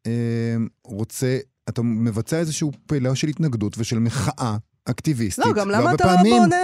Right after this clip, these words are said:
Speaker 2: בווילות בכפר שמריהו? מה
Speaker 1: כן.
Speaker 2: אתה, במה אתה מתעסק, בן אדם? מה הולך איתך?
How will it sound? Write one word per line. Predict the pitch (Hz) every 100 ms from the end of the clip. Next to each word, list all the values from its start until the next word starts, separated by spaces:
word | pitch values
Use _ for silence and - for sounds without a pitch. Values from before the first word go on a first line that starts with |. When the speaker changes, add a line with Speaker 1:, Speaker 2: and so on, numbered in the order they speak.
| 330
Speaker 2:
בווילות | 294 277 349 349
בכפר | 320 339 320
שמריהו? | 311 311 339 269
מה | 180 196
Speaker 1:
כן. | -
Speaker 2:
אתה, | 254 233
במה | 196 302
אתה | -
מתעסק, | 302 285 - 294 170
בן | 180 165
אדם? | 196 220 175
מה | 190
הולך | 269 196 180
איתך? | -